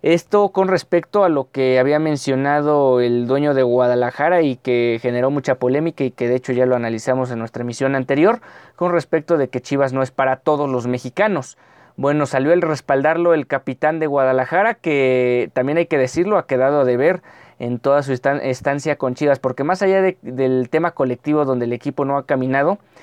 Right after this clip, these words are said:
hay ciertas individuales-, individualidades que se han resaltado.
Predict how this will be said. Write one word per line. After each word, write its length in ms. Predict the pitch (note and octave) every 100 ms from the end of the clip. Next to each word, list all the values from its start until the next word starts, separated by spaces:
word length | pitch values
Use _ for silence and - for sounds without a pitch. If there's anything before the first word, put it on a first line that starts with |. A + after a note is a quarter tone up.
| - - -
hay 120 | C3+
ciertas 300 | D3 C#3+ D3
individuales-, 640 | C#3 C3 B2+ C3+ D3 - -
individualidades 840 | C3 B2+ B2+ B2+ B2 B2+ C#3+ D3 -
que 80 |
se 140 | C3+ C3
han 60 |
resaltado. 580 | B2+ B2+ C3+ F3 E3+ C3+